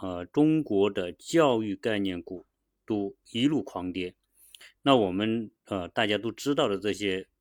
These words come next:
著名品牌，比如说新东方、学而思、好未来、高途、五幺 Talk、华尔街英语等等，这众多的，呃，以中国教育市场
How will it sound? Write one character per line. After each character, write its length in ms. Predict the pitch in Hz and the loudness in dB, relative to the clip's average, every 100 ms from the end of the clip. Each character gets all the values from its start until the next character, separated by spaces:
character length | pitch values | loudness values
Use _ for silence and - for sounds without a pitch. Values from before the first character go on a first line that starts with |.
| _ - | _ -2
著 160 | 139 | 0
名 220 | 104 98 | 0 0
品 180 | 98 90 | -2 -6
牌， 200 | 82 85 | -8 -10
比 100 | 87 | -8
如 100 | 85 | -6
说 120 | 90 | -6
新 240 | 85 98 98 | -6 -6 -4
东 160 | 98 | -4
方、 340 | 92 92 90 92 | -4 -6 -6 -10
学 180 | - 92 | -6 -6
而 100 | 90 | -6
思、 340 | - 92 92 _ _ - | -8 -10 -12 _ _ -14
好 200 | - 87 | -6 -2
未 180 | 104 95 | 0 0
来、 260 | 87 87 | -2 -6
高 340 | - 104 98 101 | -2 0 2 0
途、 360 | - 87 98 - - - _ | -4 -6 -6 -10 -20 -20 _
五 140 | 95 101 | -4 -2
幺 160 | 101 | -2
Talk、 320 | - 120 92 - _ _ | 0 -2 -2 -8 _ _
华 260 | - 104 | -2 0
尔 80 | 95 | 2
街 140 | 101 104 | 0 2
英 240 | 123 131 | 2 2
语 160 | 98 - | 0 -2
等 180 | 117 120 | -2 0
等， 180 | 101 101 | -2 -4
这 140 | - 127 | 0 0
众 380 | - 165 120 117 | 2 2 2 2
多 200 | 165 175 | 4 4
的， 160 | - _ _ - - - _ | 0 _ _ -20 -20 -20 _
呃， 220 | - 98 95 | -2 0 0
以 160 | 98 | -2
中 360 | - 214 247 240 | 6 8 8 6
国 320 | 120 104 104 | 6 4 4
教 280 | - 147 120 | 2 4 4
育 100 | 110 | 2
市 300 | - 131 104 | -2 -4 -4
场 320 | - 85 | -6 -8